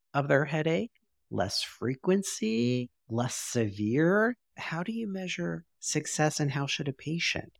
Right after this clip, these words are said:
think about success when they're working with you? 'Cause I can tell you do share decision-making in terms of what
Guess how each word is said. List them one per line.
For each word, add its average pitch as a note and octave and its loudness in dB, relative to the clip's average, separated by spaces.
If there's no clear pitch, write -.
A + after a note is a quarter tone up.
think G2+ -2
about F2+ -4
success - -2
when A#2 0
they're A#2+ 2
working C3+ 6
with A2+ -6
you? G#2 -4
'Cause C#3 -4
I D#3 4
can F3 0
tell F3+ 6
you C#3 0
do C3 -2
share C3+ -2
decision-making B2 -2
in B2+ 2
terms C3 4
of A#2 2
what A#2+ 2